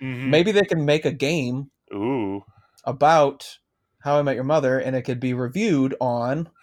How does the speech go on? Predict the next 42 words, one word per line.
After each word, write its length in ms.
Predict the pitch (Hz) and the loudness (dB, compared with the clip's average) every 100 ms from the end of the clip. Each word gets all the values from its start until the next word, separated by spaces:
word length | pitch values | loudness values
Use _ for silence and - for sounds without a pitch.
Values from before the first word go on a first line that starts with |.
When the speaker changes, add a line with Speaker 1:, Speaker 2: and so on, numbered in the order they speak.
| - _ 95 - | -20 _ -16 -8
Speaker 2:
Games 200 | 123 123 | -4 0
My 80 | |
Speaker 1:
There. 80 | 92 | 0
Speaker 2:
Mom 240 | 160 285 - | 2 0 -2
Found, 220 | 101 - | -8 -8
Speaker 1:
Yeah, 260 | 220 190 285 | -2 0 2
Speaker 2:
right? 140 | 208 | 0
Speaker 1:
'cause, 280 | 120 107 - _ | -2 -4 -6 _
yeah, 180 | 160 196 | 2 4
I 40 | 110 | 4
mean, 140 | 110 | 0
'cause 200 | 120 104 | -4 -2
they 240 | 110 110 | -2 0
are 260 | 101 107 110 | 0 2 2
a, 320 | 101 101 98 - _ _ - | 0 0 -2 -6 _ _ -2
as 180 | 107 104 | -2 0
it 100 | 104 | -6
says 320 | - 107 92 | 0 0 0
here, 340 | 110 104 123 - | -2 -2 -2 -2
a 140 | 101 | -2
retro 440 | 98 135 131 135 117 | 0 -2 -2 -4 -4
game 360 | 104 110 135 - | -4 -4 -4 -4
podcast 720 | 104 92 87 98 95 127 - | -2 -2 -2 -2 -2 -4 -6
where, 260 | 98 95 - - - - - | -2 -2 -4 -14 -20 -20 0
uh, 280 | 98 92 90 | 4 4 2
f-, 160 | - - | -2 -8
a 40 | 95 | -4
group 280 | 120 120 | -2 0
of 140 | 113 101 | 0 -4
four 280 | - 113 110 | -2 0 0
friends, 420 | - 107 117 117 | 0 0 0 -2
some 140 | 110 | -2
of 80 | 107 | -2
them 180 | 110 104 | -4 -4
is 120 | 101 | -8
from 140 | - 95 | -8 -4
high 180 | 117 | -2
school 320 | 107 - 110 101 | -2 -4 -8 -8
and 120 | 92 | -10
some 140 | 95 92 | -16 -6
college 440 | 113 104 104 98 | 0 2 2 -2
apparently, 540 | 95 98 98 92 104 | -8 -6 -4 -6 -8